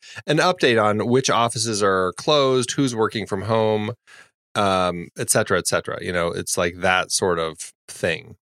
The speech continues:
to kind of let people know as to what's going on as far as the different agencies, like, they're not working from home as of this date. And it, it goes through agencies, it goes through networks and studios,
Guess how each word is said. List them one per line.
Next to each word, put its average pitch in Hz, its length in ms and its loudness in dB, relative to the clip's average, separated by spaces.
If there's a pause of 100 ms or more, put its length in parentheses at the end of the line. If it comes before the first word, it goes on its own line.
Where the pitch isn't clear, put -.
(160)
to 85 320 -2
kind 90 160 -2
of 78 120 -6
let 95 320 -2
people 95 240 -4
know 82 260 -2
as 80 120 -2
to - 100 -10
what's 85 240 -2
going 87 280 -4
on 85 200 -4 (500)
as 101 140 0
far 95 180 2
as 87 100 -4
the 98 80 -10
different 87 280 -6
agencies, 107 640 0
like, 87 260 -4
they're 92 300 2
not 92 240 -2
working 113 320 0
from 110 160 -2
home 101 300 0
as 92 200 2
of 87 140 -2
this 82 220 -2
date. - 340 -10
And 87 300 -4
it, 101 200 -4
it 95 300 -4
goes 107 240 4
through 92 300 0
agencies, 120 600 2
it 95 60 -6
goes 87 280 0
through 87 180 -4
networks 98 440 0
and 92 60 -4
studios, 98 480 0